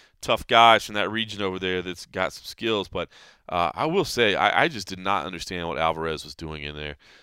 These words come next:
Uh, no disrespect. I'm, I'm, I'm, I'm not one to talk trash. Um,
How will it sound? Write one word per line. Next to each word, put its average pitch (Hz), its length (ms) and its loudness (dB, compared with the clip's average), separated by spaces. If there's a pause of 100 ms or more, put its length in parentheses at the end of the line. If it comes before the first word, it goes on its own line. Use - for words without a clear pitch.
(140)
Uh, 82 240 -6
no 131 160 -4
disrespect. 117 680 0
I'm, 98 120 -4
I'm, 98 220 -6
I'm, 80 220 -10
I'm 95 100 -8
not 101 220 0
one 107 140 -4
to 95 40 -6
talk 87 260 -2
trash. 101 480 2 (320)
Um, 87 420 -6